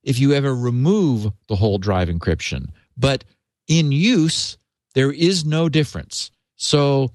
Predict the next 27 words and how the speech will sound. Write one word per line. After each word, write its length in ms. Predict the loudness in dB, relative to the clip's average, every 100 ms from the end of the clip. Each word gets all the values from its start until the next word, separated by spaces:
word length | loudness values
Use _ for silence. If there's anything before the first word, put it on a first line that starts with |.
| _ _
it's 180 | -6 -2
sort 220 | -2 0
of 100 | -2
a 40 |
little 320 | -4 0 2 2
bit 160 | 0
like 260 | -2 -4 -4
defragging. 680 | -6 -2 0 0 -2 -6 -10 _
That 120 | 0 2
is, 280 | 2 0 -4 _ _ -8
th-, 160 | -6 -4
there, 540 | -4 0 2 2 0
there's 320 | 0 0 2
a, 240 | 0 0 -2 _ -10
a 40 |
cost 460 | -6 -2 0 -2 -2
to 160 | 0
it 180 | 0 -2 -14 _ _ _ _
to 160 | 2 2
apply 540 | 0 -2 0 2 0
the 140 | 0 -2
encryption, 680 | -2 -4 -4 -2 0 0 -4 _
but 180 | -2 -2 -4 -2
not 420 | 2 2 0 -4
to 80 | 0
use 300 | 4 4 2
it. 200 | -6